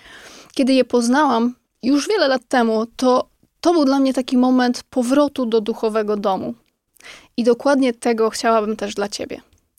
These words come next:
Jeśli masz gotowość, to zapraszam cię do przyjrzenia się pierwszemu uniwersalnemu kluczowi, jakim jest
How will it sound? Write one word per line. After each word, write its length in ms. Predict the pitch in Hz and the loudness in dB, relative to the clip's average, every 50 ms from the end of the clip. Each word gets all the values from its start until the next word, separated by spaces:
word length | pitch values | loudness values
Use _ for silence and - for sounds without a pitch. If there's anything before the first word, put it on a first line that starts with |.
| - - - - - - - - - _ _ - | -20 -20 -20 -20 -20 -20 -20 -20 -20 _ _ -4
Jeśli 280 | 240 226 - 269 254 | -4 -2 0 2 2
masz 280 | 247 240 247 285 320 302 | 4 4 2 2 0 0
gotowość, 800 | - 302 294 - 247 220 214 226 269 359 - - - - - _ _ _ _ _ _ | 0 -2 0 0 0 0 2 0 0 0 -2 -4 -10 -16 -18 _ _ _ _ _ _
to 140 | - - 247 | -10 -8 -4
zapraszam 560 | 233 247 220 - 262 247 254 247 - 240 233 | -2 -2 -2 -2 -2 -2 -2 0 -2 -4 -4
cię 160 | 226 - 233 214 | -4 -4 -4 -2
do 180 | 214 220 220 | -2 -2 -4
przyjrzenia 600 | 214 - - - 254 247 240 247 240 240 240 247 | -4 -6 -6 -4 -2 -2 -2 -2 -2 -2 -2 -4
się 280 | - - - 262 254 254 - | -4 -4 -2 -2 -4 -4 -4
pierwszemu 720 | - 294 277 285 285 - - - - 233 226 214 208 214 | -4 -2 -2 -2 -2 -4 -2 -2 0 0 0 0 -2 -2
uniwersalnemu 840 | - 226 220 220 214 226 220 - - 226 220 220 220 214 220 220 220 | -2 -2 -2 -2 -2 -4 -4 -4 -4 -4 -2 -2 -2 -2 -2 -4 -4
kluczowi, 460 | - - 220 220 - 226 226 254 285 | -6 -6 -6 -4 -2 -2 -2 0 0
jakim 300 | 277 254 254 - 240 240 | -2 -2 -2 -2 -2 -2
jest 280 | 233 226 220 - - | -2 -2 -4 -8 -12